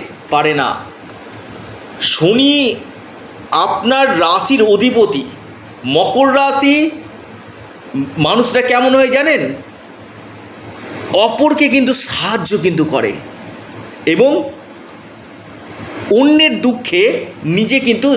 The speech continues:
ঝাঁপিয়ে পড়ে। এদের ক্যারেক্টারটা কিন্তু একদম ন্যায়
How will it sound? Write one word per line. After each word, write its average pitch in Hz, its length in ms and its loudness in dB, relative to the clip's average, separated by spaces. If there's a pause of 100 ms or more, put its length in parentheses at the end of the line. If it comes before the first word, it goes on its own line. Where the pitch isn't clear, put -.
(140)
ঝাঁপিয়ে 220 460 2
পড়ে। 139 300 0 (2750)
এদের 247 340 2 (280)
ক্যারেক্টারটা 254 640 0
কিন্তু 240 640 2 (920)
একদম 233 600 0 (1400)
ন্যায় 175 520 2